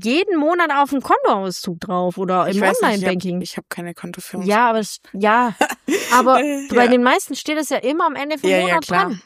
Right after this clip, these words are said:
Speaker 2: Ja, ja.
Speaker 1: Wo ich
Speaker 2: Das
Speaker 1: mir
Speaker 2: war
Speaker 1: denk, hä?
Speaker 2: früher bei unserer Bank auch so. Ich bin ja Gott froh, dass wir da nicht mehr <laughs> sind.
Speaker 1: Ja.
Speaker 2: Und ich hab, unterstütze auch keine, keine Vorortbanken mehr, weil
Speaker 1: Na.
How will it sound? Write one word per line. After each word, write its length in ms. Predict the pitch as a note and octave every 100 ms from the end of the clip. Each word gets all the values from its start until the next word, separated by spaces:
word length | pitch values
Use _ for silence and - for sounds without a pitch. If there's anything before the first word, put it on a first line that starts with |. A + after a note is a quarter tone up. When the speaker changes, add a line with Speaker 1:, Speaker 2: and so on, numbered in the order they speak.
| -
Speaker 2:
Ja, 200 | - F2+ _ -
ja. 100 | -
Speaker 1:
Wo 40 |
ich 60 | G3+
Speaker 2:
Das 60 | A#3
Speaker 1:
mir 20 |
Speaker 2:
war 80 | A#3
Speaker 1:
denk, 140 | G#3+
hä? 40 | G3+
Speaker 2:
früher 340 | F#3+ F#3 F3+ - -
bei 120 | F#3
unserer 240 | F3+ - E3+
Bank 240 | F3 E3+
auch 180 | - F3
so. 160 | - F3+
Ich 120 | F3
bin 120 | F3+
ja 200 | F3+ F3 -
Gott 200 | F3 -
froh, 240 | - E3
dass 220 | E3+ -
wir 60 | F3
da 140 | E3+
nicht 240 | F3 - -
mehr 100 | G#3
<laughs> 40 |
sind. 440 | - - - A#3+
Speaker 1:
Ja. 140 | A3 D#4 G#4+ C4+
Speaker 2:
Und 260 | G3 - F#3+
ich 140 | F#3
hab, 100 | F#3 - _ -
unterstütze 500 | G3 G3 - F#3+ D3
auch 60 | E3+
keine, 360 | F#3+ F#3 E3 - - _ _
keine 260 | - - G3+
Vorortbanken 720 | F3 G#2 F#3 - E3 F3+ E3+
mehr, 200 | F3 F3
weil 200 | F#3 D#3+
Speaker 1:
Na. 320 | F3 F3 D#3+